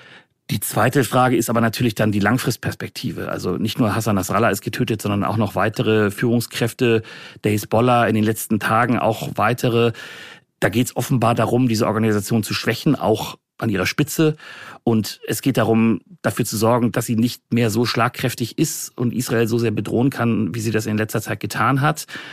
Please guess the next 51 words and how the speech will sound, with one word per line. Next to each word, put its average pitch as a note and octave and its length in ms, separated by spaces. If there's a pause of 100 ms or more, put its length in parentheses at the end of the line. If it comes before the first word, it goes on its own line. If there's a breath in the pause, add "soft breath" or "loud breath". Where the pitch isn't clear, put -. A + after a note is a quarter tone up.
(340 loud breath)
Das - 160
kann C#3 140
natürlich C3+ 340
aber B2 120
auch B2 120
sehr A#2 140
gefährlich A#2+ 400
sein. D2 300
Das - 280
kann A2+ 160
natürlich A2 340
auch G#2 100
so B2 140
sein, A#2 300
dass A2 160
es - 80
dann G#2+ 380 (540 loud breath)
Umorganisationen B2 1000
gibt, - 560 (320)
mehr B2 320
Irrationalität, B2 1160
wenn B2 120
es A#2 100
darum B2 220
geht, B2 420
Israel B2 340
zu - 140
bekämpfen. B2+ 680 (440 loud breath)
Auch A2+ 120
darauf B2 320
muss F#2 140
man F#2+ 100
sich - 180
einstellen, G#2 380
denn G2+ 100
immer C#3 240
noch B2 160
sitzt - 280
Hisbollah A2 460
auf - 140
großen A2 340
Waffenarsenalen, A#2 1080
die G#2+ 200
Israel A#2 300
bedrohen B2 500
und G#2 140
die G#2+ 60
die G#2 100
Region A2 400
hier B2+ 120
bedrohen. B2 500